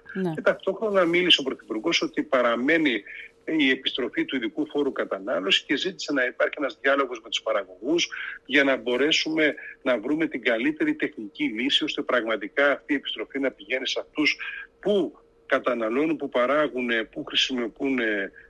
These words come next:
Speaker 2: και, ε, δίζελ, για να μπορέσουν να
Speaker 1: Ναι,
Speaker 2: πάρουν ένα
Speaker 1: ναι.
Speaker 2: μέρος του ειδικού φόρου κατανάλωσης.
Speaker 1: Μάλιστα.
Speaker 2: Και άλλα πολλά
Speaker 1: Μμμ.
Speaker 2: που αφορούν γενικά θέματα,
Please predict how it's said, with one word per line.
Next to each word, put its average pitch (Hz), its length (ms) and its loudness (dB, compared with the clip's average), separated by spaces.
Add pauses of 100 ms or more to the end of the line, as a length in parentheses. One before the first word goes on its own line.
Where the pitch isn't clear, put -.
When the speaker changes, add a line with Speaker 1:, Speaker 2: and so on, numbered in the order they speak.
(840)
Speaker 2:
και, 170 120 0 (560)
ε, 139 360 0 (180)
δίζελ, 170 380 0
για 165 140 -2
να 147 100 2
μπορέσουν 147 560 0
να - 180 -2 (200)
Speaker 1:
Ναι, 190 140 0
Speaker 2:
πάρουν 170 220 4
ένα 123 220 2
Speaker 1:
ναι. - 100 0
Speaker 2:
μέρος 139 280 4
του 139 80 6
ειδικού 123 300 2
φόρου 156 180 2
κατανάλωσης. 147 680 2
Speaker 1:
Μάλιστα. 165 300 -4 (120)
Speaker 2:
Και 170 200 2
άλλα 202 320 4
πολλά 143 520 0
Speaker 1:
Μμμ. 185 320 -4
Speaker 2:
που 165 100 -2
αφορούν 160 380 -6
γενικά 160 640 -2
θέματα, 120 520 -4